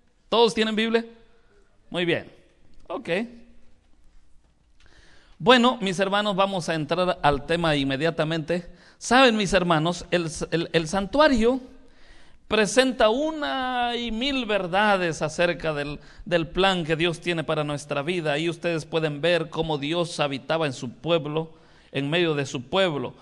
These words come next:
Hoy vamos a tocar un tema que se llama, eh, bueno, les hago, le-, les remarco nada más, los tres grandes temas del santuario son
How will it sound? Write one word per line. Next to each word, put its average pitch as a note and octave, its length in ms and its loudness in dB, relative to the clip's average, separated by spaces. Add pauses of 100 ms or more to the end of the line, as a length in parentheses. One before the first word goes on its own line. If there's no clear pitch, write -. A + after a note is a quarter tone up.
(220)
Hoy G#3+ 220 6
vamos G3 280 0
a E3+ 80 0
tocar F#3 320 2
un F#3+ 220 -6
tema F#3+ 420 0 (460)
que D#3+ 140 -2
se D#3+ 180 0
llama, F#3+ 420 2 (400)
eh, D3 380 2
bueno, G3 360 0
les D3+ 240 -2
hago, E3 460 0
le-, C3+ 220 -2
les C3 200 -4
remarco D#3+ 460 -2
nada E3+ 220 0
más, G#3 340 -4 (240)
los D3+ 300 -2
tres G3 260 0
grandes G3 480 -2
temas F#3+ 320 -2
del D3+ 160 -4
santuario E3+ 640 -2
son G#3 380 -4